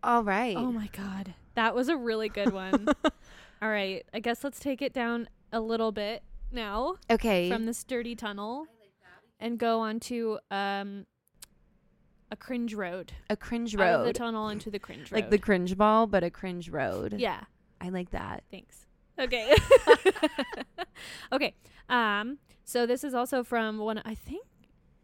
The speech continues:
Speaker 2: yeah, high school, high school friend. Um,
Speaker 1: Mm-hmm.
Speaker 2: David, he wrote in and said,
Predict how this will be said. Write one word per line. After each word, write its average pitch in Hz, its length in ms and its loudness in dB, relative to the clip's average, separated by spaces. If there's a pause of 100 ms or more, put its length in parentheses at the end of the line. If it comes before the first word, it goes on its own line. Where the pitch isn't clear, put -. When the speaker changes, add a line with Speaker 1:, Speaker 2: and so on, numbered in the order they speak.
Speaker 2:
yeah, 427 200 2
high 349 140 2
school, 220 260 0
high 330 120 0
school 240 180 -2
friend. 220 320 -6 (280)
Um, 208 80 -4
Speaker 1:
Mm-hmm. 202 360 -2
Speaker 2:
David, 240 600 -2 (220)
he 262 180 -6
wrote 240 200 0
in 220 220 -4
and 208 300 -8
said, 196 460 -4